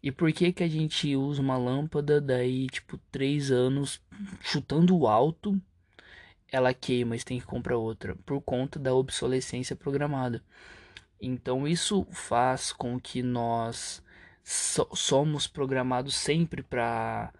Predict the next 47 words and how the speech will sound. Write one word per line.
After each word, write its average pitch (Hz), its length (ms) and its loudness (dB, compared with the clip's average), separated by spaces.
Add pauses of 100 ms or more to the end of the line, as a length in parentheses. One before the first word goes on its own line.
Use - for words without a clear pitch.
(580)
pra 110 680 0 (180)
ter 135 300 0
esse 131 340 -4
ato 120 240 2
de 131 120 -8
consumo, 135 500 -2
porque 131 320 -8
tudo 151 220 -6
que - 100 -10
a 160 40 0
gente 151 140 -2
consome 139 480 -4
um 147 60 0
dia 131 220 2
vai 120 200 -2
acabar. 113 460 -4 (300)
E 147 160 0
isso 180 180 2
é - 20 4
muito 185 240 4
do 196 80 4
capitalismo, 170 720 2
né, 120 200 -2
acontecer, 117 680 -8 (400)
que 123 160 -2
é 117 340 2
o 117 80 0
capitalismo, 135 680 -2
o 151 100 0
mundo 147 300 -2
gira 151 400 4
porque 151 320 -6
o 143 60 -4
mundo 143 300 -4
é 135 60 0
capitalismo, 139 920 0 (500)
e 131 600 0
pra 131 240 0
o 131 100 0
mundo 143 260 0
ser 139 140 -4
capitalismo 135 580 -2
vai 135 100 0
ter 135 220 -2
gente 127 300 -2
que - 120 -18
precisa 127 500 -2